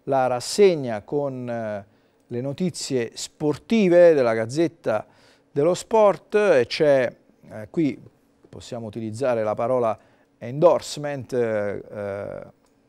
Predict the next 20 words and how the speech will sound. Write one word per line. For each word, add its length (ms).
mutuandola 800
dalla 460
politica, 560
perché 640
Ancelotti 800
promuove 400
Gattuso, 720
intervista 580
Carletto 520
racconta 680
Ringhio, 540
ha 140
studiato 840
e 120
sudato, 760
ha 160
detto 540
Ancelotti 760
del 480
allenatore 800